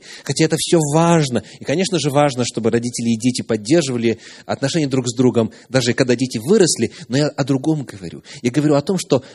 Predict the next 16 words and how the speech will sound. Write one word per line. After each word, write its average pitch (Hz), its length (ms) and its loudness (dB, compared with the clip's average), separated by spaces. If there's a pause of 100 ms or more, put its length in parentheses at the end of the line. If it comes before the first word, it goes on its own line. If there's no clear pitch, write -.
вот 135 160 -4
когда 143 220 0
наступает 156 540 -2
печаль, 156 760 -2
пустота, 196 1000 -2
ощущение 170 460 -2
безысходности, 170 880 -2
когда 180 180 2
не 175 120 2
знаешь, 196 280 0
чем 196 300 -2
заняться, 202 580 0
куда 175 200 2
себя 151 320 0
деть, 214 320 0 (240)
когда 165 320 2